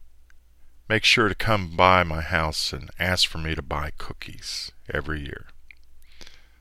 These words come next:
I buy a lot of cookies from 'em. For whatever reason, I feel a little guilty that I wasn't able to change their dad, Josh.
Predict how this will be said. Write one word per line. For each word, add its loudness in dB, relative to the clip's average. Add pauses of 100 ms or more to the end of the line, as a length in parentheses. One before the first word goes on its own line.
(160)
I 4
buy 8
a 4
lot 6
of 2
cookies -4
from -10
'em. -10 (1500)
For -4
whatever 6
reason, 4
I 2
feel 2 (340)
a -2
little 0
guilty -2 (840)
that 0
I 6
wasn't 0
able 0
to -6
change 2
their -4
dad, -6
Josh. -6